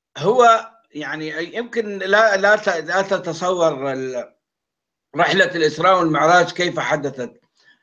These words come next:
حدثت بسرعة البرق، يعني الله سبحانه وتعالى لما يكون عاوز يتحدى كل القوانين الزمن، والرسول صلى الله عليه وسلم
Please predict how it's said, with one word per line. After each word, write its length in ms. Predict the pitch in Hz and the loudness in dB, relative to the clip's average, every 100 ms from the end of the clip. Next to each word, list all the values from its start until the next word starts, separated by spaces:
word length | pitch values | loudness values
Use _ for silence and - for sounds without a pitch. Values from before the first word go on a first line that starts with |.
| _ - | _ -10
حدثت 520 | - 151 269 - 220 | -2 2 2 2 0
بسرعة 540 | 160 180 254 285 269 262 | 0 0 4 4 4 2
البرق، 580 | 226 180 262 247 - - - - | 0 4 4 4 -2 -18 -20 -12
يعني 640 | 135 143 156 151 143 120 _ _ _ _ _ _ _ _ 156 | -6 -4 -4 -4 -8 -10 _ _ _ _ _ _ _ _ 0
الله 200 | 196 214 | 2 2
سبحانه 380 | - 151 220 | -2 0 0
وتعالى 380 | 220 202 220 202 | 2 4 4 4
لما 240 | 175 170 170 | 0 -2 -2
يكون 320 | 165 226 220 | -2 -4 0
عاوز 640 | 180 214 214 220 220 - _ _ _ _ 139 | 4 6 6 6 4 -16 _ _ _ _ -4
يتحدى 920 | 156 165 165 160 160 - 208 202 202 | 2 4 2 0 -6 -2 -4 0 -2
كل 320 | - 240 233 | -2 -4 -4
القوانين 680 | 202 185 185 175 185 214 202 | -4 2 4 4 2 -2 -4
الزمن، 580 | 147 175 202 214 247 233 _ _ _ _ _ _ _ _ | -2 0 2 2 0 -4 _ _ _ _ _ _ _ _
والرسول 1000 | 151 180 185 180 180 175 175 165 254 240 | 2 6 8 6 6 4 0 -2 -4 -8
صلى 300 | 214 190 185 | -2 0 0
الله 380 | 180 202 214 202 | 0 4 4 4
عليه 320 | 175 196 202 | 2 0 0
وسلم 720 | 196 170 196 196 196 196 190 | -2 -2 -4 -2 -4 -6 -12